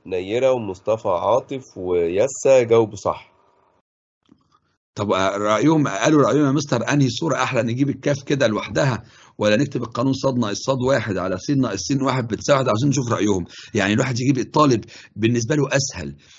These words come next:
Speaker 2: إن يجيبوا الكاف لوحدها ويساووا ببعض زي ما أنا بعمل،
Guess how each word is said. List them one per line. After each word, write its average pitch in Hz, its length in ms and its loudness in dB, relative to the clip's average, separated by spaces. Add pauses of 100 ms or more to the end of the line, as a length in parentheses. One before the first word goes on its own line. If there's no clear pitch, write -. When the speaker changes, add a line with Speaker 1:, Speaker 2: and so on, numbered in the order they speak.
(160)
Speaker 2:
إن 110 140 2
يجيبوا 160 300 2
الكاف 175 300 -2
لوحدها 143 480 0
ويساووا 123 340 -2
ببعض 151 220 2
زي 151 100 0
ما 156 60 -4
أنا 165 80 0
بعمل، 160 360 -2